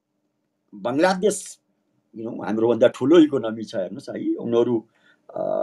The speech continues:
बङ्गलादेश भनेको तिन सय पच-, चौबिस पच्चिस अरबको इकोनोमी हो, हामी चाहिँ नि अहिले चौतिस पैँतिस अरबको इकोनोमीको कुरा गरेका छौँ।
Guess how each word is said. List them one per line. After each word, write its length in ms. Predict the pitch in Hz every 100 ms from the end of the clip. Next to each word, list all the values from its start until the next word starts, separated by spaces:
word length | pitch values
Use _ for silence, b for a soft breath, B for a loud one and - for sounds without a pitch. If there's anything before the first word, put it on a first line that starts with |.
| 50 - - 95
बङ्गलादेश 540 | 104 107 110 120 110
भनेको 340 | 98 101 110 123
तिन 180 | 127
सय 160 | 113 123
पच-, 360 | - - _ -
चौबिस 320 | 127 117 117
पच्चिस 380 | 117 113 - 98
अरबको 340 | 104 104 120
इकोनोमी 480 | 107 107 104 104 101
हो, 140 | 110
हामी 420 | 110 80 98 110
चाहिँ 220 | 101 98 120
नि 200 | 120 113
अहिले 160 | 104 107
चौतिस 420 | - 143 - -
पैँतिस 320 | 110 101 -
अरबको 320 | 101 98 107
इकोनोमीको 560 | - - 101 95 92 98
कुरा 280 | 98 98 98
गरेका 260 | 98 95
छौँ। 260 | 92 165